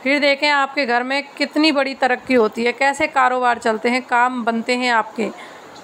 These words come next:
इनको ज़रूर ध्यान में रखना है। और झाड़ू कभी भी लाना है तो आपको शनिवार, इत-, वो शुक्रवार,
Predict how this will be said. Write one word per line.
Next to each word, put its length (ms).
इनको 360
ज़रूर 320
ध्यान 280
में 100
रखना 280
है। 60
और 100
झाड़ू 380
कभी 280
भी 100
लाना 280
है 120
तो 140
आपको 600
शनिवार, 760
इत-, 280
वो 240
शुक्रवार, 720